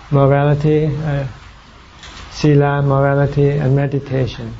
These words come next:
Then you'll get, you'll find, you'll get the right, the lasting happiness,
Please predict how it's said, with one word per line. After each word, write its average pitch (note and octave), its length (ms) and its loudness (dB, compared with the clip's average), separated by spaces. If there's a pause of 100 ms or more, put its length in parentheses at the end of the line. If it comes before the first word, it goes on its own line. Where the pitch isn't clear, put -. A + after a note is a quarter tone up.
(1300)
Then C3+ 340 0
you'll C3+ 220 0
get, C#3+ 260 -4
you'll C#3 240 -2
find, C#3 460 -4
you'll C3+ 80 -2
get C#3+ 220 -2
the C3 160 -2
right, C#3 320 -4 (220)
the C3 260 -2
lasting C#3 520 -4 (320)
happiness, B2+ 600 -8